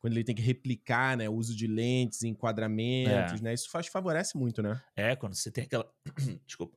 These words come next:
Speaker 2: você tem aquela cena toda filmando o, aquele especial, né, que ele fez.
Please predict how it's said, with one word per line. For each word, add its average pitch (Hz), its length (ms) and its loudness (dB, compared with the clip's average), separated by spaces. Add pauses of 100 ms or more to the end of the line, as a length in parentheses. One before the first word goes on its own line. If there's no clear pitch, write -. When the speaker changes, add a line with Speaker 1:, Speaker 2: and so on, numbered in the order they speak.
Speaker 2:
você 104 200 -2
tem 117 140 -2
aquela 117 200 2
cena 113 240 -2
toda 127 260 -2
filmando 120 800 0 (120)
o, 101 580 -2 (500)
aquele 240 200 -4
especial, 180 440 0
né, 143 120 -2
que - 100 -4
ele 117 100 0
fez. 131 460 0